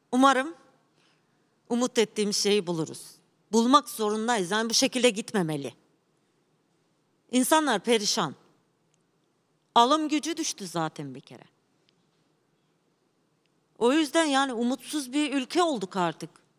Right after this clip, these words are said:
Hiçbir şeye güvenmiyoruz. Adalete kesinlikle güvenmiyoruz. Adalet duvarda kaldı, yani yazılı kaldı. Adalet, adalet mülkün temeli değil artık.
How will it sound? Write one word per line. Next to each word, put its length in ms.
Hiçbir 280
şeye 220
güvenmiyoruz. 920
Adalete 560
kesinlikle 640
güvenmiyoruz. 840
Adalet 540
duvarda 360
kaldı, 320
yani 220
yazılı 320
kaldı. 420
Adalet, 460
adalet 460
mülkün 380
temeli 460
değil 280
artık. 280